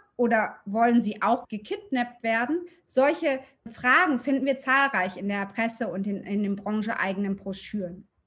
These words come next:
Der Kundestamm solcher Sicherheitsmaßnahmen war offenbar also nicht klar umrissen und konturiert, besaß also keine klaren Inklusions- und Exklusionskriterien, sondern definierte sich vielmehr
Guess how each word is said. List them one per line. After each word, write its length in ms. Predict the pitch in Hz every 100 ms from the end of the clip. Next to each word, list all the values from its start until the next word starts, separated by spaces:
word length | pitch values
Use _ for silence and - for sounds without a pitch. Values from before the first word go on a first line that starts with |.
| _ _ _ _ _ _ _ _ - - _ _
Der 120 | 254 262
Kundestamm 580 | 403 494 427 - 240 247
solcher 340 | 233 269 285
Sicherheitsmaßnahmen 1120 | 233 339 330 285 240 - 226 220 - 226 254
war 140 | 240 -
offenbar 320 | 262 302 262
also 200 | 233 240
nicht 340 | 240 320 -
klar 320 | - 240 226 -
umrissen 480 | 214 233 262 269
und 100 | 220
konturiert, 640 | 208 214 214 202 190 185 180
besaß 340 | 190 233 247
also 200 | 247 226
keine 480 | - 254 254 320 285
klaren 440 | 247 226 233 226 -
Inklusions- 640 | 311 320 247 208 240 233
und 140 | 233 -
Exklusionskriterien, 1500 | - - - 196 175 190 185 - 208 202 240 247 254 254
sondern 320 | 240 262 262
definierte 680 | 240 247 247 254 302 415 311
sich 200 | 233 233
vielmehr 320 | 214 208 208